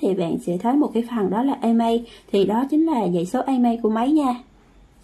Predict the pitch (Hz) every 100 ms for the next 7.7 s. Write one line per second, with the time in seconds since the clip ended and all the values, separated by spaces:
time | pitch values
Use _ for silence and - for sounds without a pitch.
0 | - _ - - _ _ _ _ _ -
1 | - _ _ - 247 233 269 269 277 269
2 | 196 180 160 185 247 302 247 - 247 247
3 | 240 220 233 262 359 359 220 214 302 208
4 | 180 233 247 226 208 196 190 190 233 247
5 | 233 196 185 190 170 180 180 254 247 214
6 | 190 220 226 160 175 208 170 180 262 269
7 | 190 190 277 - 294 294